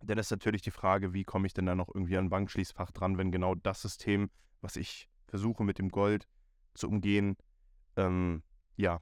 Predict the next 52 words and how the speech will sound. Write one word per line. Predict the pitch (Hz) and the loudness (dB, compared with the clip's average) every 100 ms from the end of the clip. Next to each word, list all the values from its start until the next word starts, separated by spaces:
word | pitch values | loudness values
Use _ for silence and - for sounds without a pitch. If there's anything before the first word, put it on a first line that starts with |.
| - - | -8 -10
pleite | - 101 101 92 | 0 0 0 0
geht | 95 - | 0 0
oder | 90 | -4
kaputt | 87 - 110 95 | -4 -4 -6 0
geht | 92 - | -2 0
oder | 92 92 | -2 0
nicht | 90 - | -2 -2
mehr | 92 90 _ - | -2 -2 _ -12
funktioniert. | - 90 - 98 82 - - _ | -6 -6 -2 -2 -2 -4 -14 _
Deswegen | 107 104 - 98 101 92 - _ _ _ - | -4 -2 0 2 2 0 -6 _ _ _ -14
finde | - 110 | -4 -2
ich | 98 | 0
den | 104 | 0
Investment | 98 98 - 101 | 0 0 -2 -4
Case | - 95 92 - | 0 0 0 -4
mit | 92 85 | -6 -4
sowas | 101 117 117 104 | -2 2 2 0
bei | - 98 | -2 0
Gold | 95 95 - | 2 2 0
relativ | 92 - | -4 -4
schwierig. | - - 151 143 - | -10 -4 0 0 2
Wenn, | 101 92 | 2 2
würde | 87 | -2
ich | |
das | - 90 | -4 -6
irgendwie | 87 90 | -6 -6
zu | 90 92 | -4 0
Hause | 131 113 101 | 0 0 2
haben, | 104 101 98 | 2 2 0
in | 92 | 0
einem | 90 | -2
Tresor | - 90 110 156 143 | -2 -2 2 2 2
oder | 104 98 | 2 0
was | 95 90 | -2 -4
auch | - | -2
immer. | 120 113 110 - - 90 | 2 2 0 -8 -8 -6
Wie | 101 | -4
gesagt, | 104 110 - | 0 0 0
das | - | -4
mit | 95 | 0
den | 98 98 - | 2 2 0
bei | 90 | 0
der | 98 | 2
Bank | 98 104 95 | 2 0 2
lagern | 92 92 90 | 2 2 0
finde | 95 | -2
ich | 92 - | -2 -2
irgendwie | 90 87 87 | -6 -2 -2
immer | 85 87 85 _ _ _ _ _ - | 0 0 -2 _ _ _ _ _ -4
ein | 95 | -4
bisschen | 98 95 | -2 -2
schwierig. | - - 143 117 117 - | -2 -4 0 0 0 -4